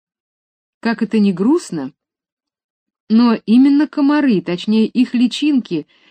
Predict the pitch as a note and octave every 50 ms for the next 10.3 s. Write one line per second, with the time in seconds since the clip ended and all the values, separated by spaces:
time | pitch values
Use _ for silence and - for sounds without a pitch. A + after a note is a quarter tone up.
0 | _ - - B3 B3 A3 - A#3+ A3 A3 G#3+ G#3 - - G#3 G#3+ G#3 A3 B3 C#4+
1 | C#4+ C4 G#3+ - - B3+ C4 - - A#3+ G3+ - G#3 G3 - G3 F#3+ F#3 F3+ G#3
2 | A#3+ G#3+ G3 F3 D#3+ - - C3+ C3+ C3 B2+ - _ _ _ _ _ _ _ _
3 | _ _ _ _ _ _ _ _ _ - F#3+ A3+ A#3 G#3+ G3+ B3 A#3+ - - B3
4 | - - A#3 G3+ A3+ B3+ A#3 - B3 A#3 G3+ - A#3+ A#3+ A3 - - A3 - A3+
5 | A3 A3 A3 G#3+ G3+ A3+ G#3+ A#3 A#3 A3+ A3+ A#3 A3+ A#3 A#3+ A#3+ _ - A#3+ A#3+
6 | - - _ _ _ _ _ _ _ _ _ _ - E3+ F3+ F3+ - - G#3 G3+
7 | G3+ G#3+ G3+ G3 G3+ G3 G3 F#3+ F#3+ G#3+ A3 G3+ E3+ G3+ G#3+ G3+ F#3+ A3 A#3+ B3+
8 | D4 B3+ F3+ - _ _ _ _ _ _ _ _ _ F#3+ G3+ A#3 B3 A#3+ A#3+ A3+
9 | F3+ D#3 C#3+ - - D#3 - - F3+ - F#3 G3 G3 A3 A#3 G#3 - F#3+ D3+ C#3+
10 | - - - - A2 -